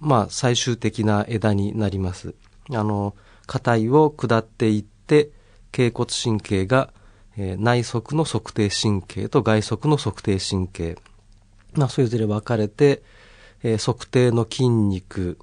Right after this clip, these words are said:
あるいは、えーと、外側、まあ、小指側ですね、あるいは母趾側、内側側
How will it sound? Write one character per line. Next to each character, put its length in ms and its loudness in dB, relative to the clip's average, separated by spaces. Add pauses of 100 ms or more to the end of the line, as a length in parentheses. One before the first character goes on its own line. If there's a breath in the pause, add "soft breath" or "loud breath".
(360)
あ 100 2
る 100 0
い 100 0
は、 260 2 (280)
え 180 0
ー 40 -6
と、 500 -2 (760)
外 320 0
側、 100 -4
ま 100 4
あ、 40 2
小 160 0
指 180 2
側 380 0 (100)
で 80 -18
す 80 -12
ね、 60 -2
あ 40 0
る 60 0
い 20 2
は 60 0
母 140 -4
趾 440 -2
側、 300 -2
内 200 0
側 280 -4
側 300 -2